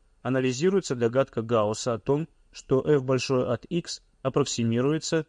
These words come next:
интегральным логарифмом. Интеграл от двух до бесконечности, круглая скобка,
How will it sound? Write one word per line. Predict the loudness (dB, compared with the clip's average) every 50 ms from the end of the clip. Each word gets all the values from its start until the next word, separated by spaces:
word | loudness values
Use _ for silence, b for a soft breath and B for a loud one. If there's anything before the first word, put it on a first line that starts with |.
| _ _ _ _ _ _
интегральным | -8 -4 -2 0 0 2 2 2 2 2 0 0 0
логарифмом. | 0 0 0 0 0 0 0 -2 -2 -4 -4 -4 -4 -4 -6 -10 _ -20 _ _ _ _ _ _ _ _ _ _ _ _ _ _ _ -10
Интеграл | -8 -4 -2 0 2 4 4 4 4 2 0 -4 _ _ _ _ _
от | -2 0 0
двух | 2 2 4 4 2 2 0 -6
до | -2 2 4 4 4 4 2 -2 _ _ -20 _ -20 -18 _ -6
бесконечности, | -4 -4 -2 0 0 0 0 0 0 -2 -2 -2 -4 -4 -2 0 0 0 -2 -4 _ -20 -20 -20 -20 -20 -20 -20 -20 -20 -20 -20 -20 -20 -20 -20 -20 -20 -20 -20 -20 -20 -20 _ _ -20 -20 -20 -20 -20 -20 -20 -20 -20 -20 -20 -20 -20 _ -20 -20 -20 _ _ -20 -20 _ -20 -20 _ _ _ _ _ _ _ _ _ _ _ _ _ _ _ _
круглая | 0 2 2 4 4 4 2
скобка, | 2 0 0 -2 -2 -2 -2 -4 -4 -4 -4